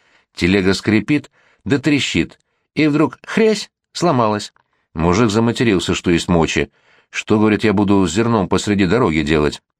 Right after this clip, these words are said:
Пришлось кузнецу еще одну телегу чинить. Не бросать же человека в беде. Только собрались мужики разъезжаться, баба с пригорка едет. Лошадь прихрамывает,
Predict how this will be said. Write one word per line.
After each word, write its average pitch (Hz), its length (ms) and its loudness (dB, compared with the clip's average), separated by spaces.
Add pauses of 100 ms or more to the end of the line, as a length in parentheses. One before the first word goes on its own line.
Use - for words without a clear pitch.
(600)
Пришлось 127 420 -2
кузнецу 165 600 -2 (220)
еще 151 360 -2
одну 85 200 0
телегу 85 380 0
чинить. 82 440 -2 (400)
Не 80 200 0
бросать 87 400 -2
же 113 100 0
человека 85 540 0
в 78 80 -2
беде. 82 360 0 (920)
Только 117 340 0
собрались 82 480 0
мужики 85 400 0
разъезжаться, 92 800 -2 (320)
баба 117 400 0
с - 60 -8
пригорка 101 480 0
едет. 87 380 0 (280)
Лошадь 101 460 0
прихрамывает, 107 800 -2